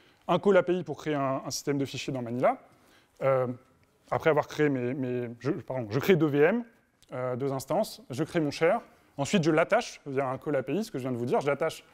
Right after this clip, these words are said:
le share à mon instance, et ensuite je, le, je fais le, le montage qui va bien, euh, dans l'instance, avec, euh, Virta U F S. Euh, parce qu'on n'a pas beaucoup de temps, et cetera, donc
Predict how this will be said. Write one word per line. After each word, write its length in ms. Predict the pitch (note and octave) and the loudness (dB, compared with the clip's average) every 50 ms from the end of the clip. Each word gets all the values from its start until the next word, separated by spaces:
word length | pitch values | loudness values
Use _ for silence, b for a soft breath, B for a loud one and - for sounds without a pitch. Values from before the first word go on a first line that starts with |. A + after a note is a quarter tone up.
| B B B B B - | B B B B B -2
le 140 | C#3+ D#3+ E3+ | 0 0 0
share 300 | - - G3 F3+ E3 C3+ - - | 2 2 2 2 0 0 -2 -4
à 80 | D#3 | -2
mon 160 | D#3 D3+ D3 | 0 0 0
instance, 440 | C3+ C3 - - F#3 A#3+ - - B B B B B - | -2 -4 -4 -2 -4 -4 -4 -8 B B B B B -4
et 40 | |
ensuite 260 | C#3+ C3 - - A3 E3+ | -4 0 2 2 2 2
je, 100 | D3 D#3 | 4 4
le, 220 | D3+ D3 D#3 A3 | 4 4 2 0
je 120 | B2 C#3 | -2 -4
fais 180 | C3+ - F3+ E3+ | 0 2 2 2
le, 260 | D#3 D3+ C3+ C3+ C3 | 2 2 2 0 0
le 100 | C3 C#3 | 0 0
montage 360 | C3+ C3+ C3+ B2+ E3 D#3+ D3+ | 0 0 0 0 0 -2 -2
qui 120 | - - C#3+ | -4 -4 -2
va 100 | C3+ B2+ | 0 0
bien, 220 | C3 D#3 G3+ A3 b b b b b b b b b _ - | 0 0 -2 -4 b b b b b b b b b _ -2
euh, 380 | C3 C3 C3 C3 B2+ B2+ B2+ B2+ | 0 2 2 2 2 0 0 0
dans 140 | B2+ E3+ | 0 -2
l'instance, 440 | F3 D#3+ - - - - - - - _ | -2 -2 -4 -8 -12 -18 -18 -20 -10 _
avec, 320 | C3 C3 A#2+ D3 - - - F3+ | -4 -4 -4 -4 -6 -8 -8 -4
euh, 440 | C#3 B2+ B2+ C3 A#2+ A#2+ A#2 A2+ C3 G#3 - _ | -2 -2 0 -2 -2 -2 -4 -4 -6 -8 -10 _
Virta 240 | - D3 D#3 - D#3+ | -2 -2 -2 0 0
U 100 | D3 C#3 C3 | 0 0 0
F 80 | - | -2
S. 200 | D3 - - - B B B B B B B B B B _ - | -6 -14 -16 -16 B B B B B B B B B B _ -2
Euh, 320 | C3+ C3 C3+ C3+ C3+ C3 D#3 B3+ - _ _ _ - - _ _ _ _ _ _ _ _ _ _ _ | 0 2 2 4 2 0 -2 -4 -8 _ _ _ -20 -20 _ _ _ _ _ _ _ _ _ _ _
parce 160 | - F#3 - | 6 6 6
qu'on 100 | - A3 | 4 2
n'a 100 | G#3+ G3+ | 2 4
pas 100 | - F#3 | 4 4
beaucoup 220 | F3 F3+ F3 - D#3+ | 2 2 -2 -4 -4
de 40 | |
temps, 280 | - F#3+ F#3 F3+ F3+ E3+ | -2 0 2 2 2 0
et 60 | D3 | -2
cetera, 300 | - C#3+ - D#3 E3 F3 | -6 -6 -4 -2 -2 -2
donc 140 | D3+ C3+ | -2 -4